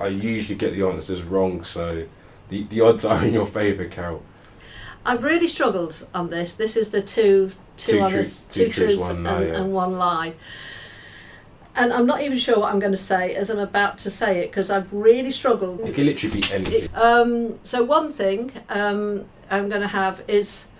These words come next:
Speaker 2: Robbie Williams. You know Robbie Williams
Speaker 1: Yeah, I love
Speaker 2: is,
Speaker 1: Robbie Williams.
Speaker 2: uh, yeah.
Speaker 1: Angel is my go-to
Speaker 2: Angels,
Speaker 1: karaoke song.
Speaker 2: yeah.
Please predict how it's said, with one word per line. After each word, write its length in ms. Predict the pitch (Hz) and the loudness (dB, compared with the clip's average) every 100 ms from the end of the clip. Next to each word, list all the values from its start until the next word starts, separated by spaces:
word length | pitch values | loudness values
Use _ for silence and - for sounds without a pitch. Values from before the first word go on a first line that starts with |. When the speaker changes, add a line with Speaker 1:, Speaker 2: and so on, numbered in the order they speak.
| - - | -20 -2
Speaker 2:
Robbie 220 | 262 277 | 2 4
Williams. 420 | 277 226 208 233 240 | 6 6 4 0 -2
You 80 | |
know 140 | 226 220 | 0 2
Robbie 240 | 214 202 | 0 -2
Williams 520 | 202 196 196 185 185 | 0 2 2 2 0
Speaker 1:
Yeah, 60 | 180 | -2
I 40 | |
love 140 | 185 196 | 0 0
Speaker 2:
is, 80 | 190 175 - | 0 0 -4
Speaker 1:
Robbie 120 | 85 | -4
Williams. 180 | 87 87 | -4 -2
Speaker 2:
uh, 60 | |
yeah. 240 | 101 101 101 | 2 2 2
Speaker 1:
Angel 180 | 101 104 | 2 -2
is 140 | 92 | 0
my 160 | 95 90 | -2 0
go-to 420 | 95 92 95 101 | 0 0 -2 -2
Speaker 2:
Angels, 480 | 98 95 95 87 - | 2 2 2 0 -4
Speaker 1:
karaoke 0 | |
song. 80 | 196 | 0
Speaker 2:
yeah. 280 | 190 202 | 2 0